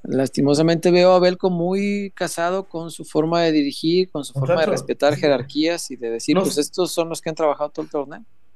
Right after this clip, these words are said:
Speaker 2: Dice algo bien cierto, Caratachea, pero yo lo, yo lo traslado diferente.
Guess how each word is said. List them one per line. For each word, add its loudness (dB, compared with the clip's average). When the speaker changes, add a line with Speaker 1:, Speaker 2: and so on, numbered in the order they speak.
Speaker 2:
Dice -2
algo 0
bien -2
cierto, -6
Caratachea, -2
pero 0
yo 2
lo, 0
yo 2
lo 0
traslado -2
diferente. -8